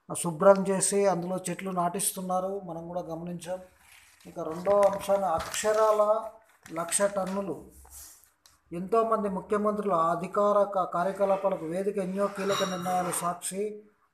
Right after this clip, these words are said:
పాలనాపరమైన సంస్కరణలు కేంద్ర బిందువు. ఎంతోమంది సమస్యల పరిష్కారానికి నిలవు. ప్రాథమిక ఆధారాల తర్వాతనే నోటీసులు.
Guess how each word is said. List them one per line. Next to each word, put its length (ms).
పాలనాపరమైన 920
సంస్కరణలు 1040
కేంద్ర 300
బిందువు. 360
ఎంతోమంది 600
సమస్యల 600
పరిష్కారానికి 640
నిలవు. 340
ప్రాథమిక 480
ఆధారాల 420
తర్వాతనే 600
నోటీసులు. 600